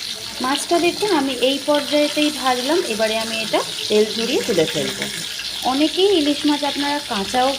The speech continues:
এরকমভাবে না ভেজে করে থাকেন, সেটারও একটা আলাদা স্বাদ লাগে, তবে আমি সামান্য একটু এবারে ভেজে নিলাম, এটাও কিন্তু একটা আলাদা স্বাদ আসবে। দেখুন মাছটা হয়ে গেছে, এর থেকে বেশি আর ভাজবো না। এই মাথাটা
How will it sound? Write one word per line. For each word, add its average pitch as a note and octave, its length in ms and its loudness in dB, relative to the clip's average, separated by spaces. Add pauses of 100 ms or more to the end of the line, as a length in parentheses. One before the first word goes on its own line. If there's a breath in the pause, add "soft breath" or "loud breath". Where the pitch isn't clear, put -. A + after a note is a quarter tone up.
(100)
এরকমভাবে A#3+ 500 0 (140)
না G3 80 0 (180)
ভেজে G3 380 0
করে F#3 240 0
থাকেন, F#3+ 220 -4 (120)
সেটারও D#4+ 420 4
একটা D#4 240 -4
আলাদা G#3+ 260 2 (120)
স্বাদ F#3 200 0 (140)
লাগে, F#3 220 -2 (380)
তবে B3+ 200 0 (120)
আমি B3 160 2 (200)
সামান্য A#3+ 360 -2 (140)
একটু - 200 -4 (120)
এবারে G#3 240 2 (120)
ভেজে G#3 340 2
নিলাম, G3 260 0 (460)
এটাও C4 280 2
কিন্তু C4+ 280 0 (360)
একটা G3+ 200 -4 (120)
আলাদা G3 300 2 (380)
স্বাদ G#3 240 2 (120)
আসবে। C#3+ 300 -4 (500)
দেখুন B3+ 280 0 (360)
মাছটা G3+ 340 -2 (140)
হয়ে G3+ 280 4
গেছে, G3+ 260 2 (160)
এর G#3+ 80 -2 (100)
থেকে G#3+ 180 -4 (100)
বেশি G3+ 260 -2 (100)
আর G3 80 2 (120)
ভাজবো F3+ 420 -2
না। D4+ 60 0 (400)
এই D4+ 60 6 (100)
মাথাটা C4 360 -2